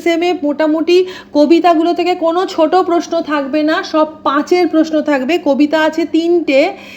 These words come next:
তার মধ্যে ভাব সম্মিলন একটা, এখান থেকে তিনটে থেকে যে কোনো একটা প্রশ্ন আসবে এবং যার মান হবে পাঁচ। কিন্তু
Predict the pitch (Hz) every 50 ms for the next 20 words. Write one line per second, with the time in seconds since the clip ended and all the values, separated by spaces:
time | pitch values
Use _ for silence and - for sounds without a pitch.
0 | - - - - - 254 254 277 285 302 320 302 269 339 320 247 247 254 - -
1 | - 330 320 302 302 320 320 320 320 311 302 285 294 294 - - - 302 285 269
2 | 269 277 294 302 277 320 311 311 311 294 311 - 320 320 320 330 311 359 349 -
3 | 349 349 359 349 277 302 294 311 311 330 311 - - 262 269 294 - - 349 349
4 | 349 330 320 311 320 302 311 302 294 294 - - 277 311 311 311 269 294 285 285
5 | 269 247 240 247 262 277 302 311 294 302 320 302 320 349 349 349 - - 330 311
6 | 262 208 214 214 - - - - - - - - - - - - - 370 381 370
7 | 370